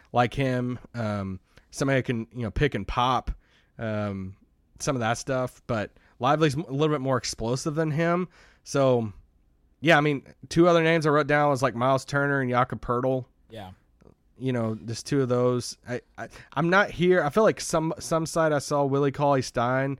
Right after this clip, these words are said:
Speaker 2: That was the Ringer. I ha-, I ha-, wrote that one out. Like, if he's that, if he, if he doesn't maximize any of his potential,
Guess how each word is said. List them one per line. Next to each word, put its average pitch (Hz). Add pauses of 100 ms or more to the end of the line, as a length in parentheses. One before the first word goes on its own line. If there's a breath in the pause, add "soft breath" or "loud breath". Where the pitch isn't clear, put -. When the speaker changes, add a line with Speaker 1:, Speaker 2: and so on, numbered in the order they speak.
(120)
Speaker 2:
That 151
was 160
the 165
Ringer. 147
I 131
ha-, 139
I 131
ha-, 139
wrote 147
that 131
one 123
out. 120
Like, 131
if 170
he's 196 (240)
that, 208 (180)
if 175
he, 220
if 175
he 196
doesn't 202 (440)
maximize 156
any 143
of 131
his 127
potential, 131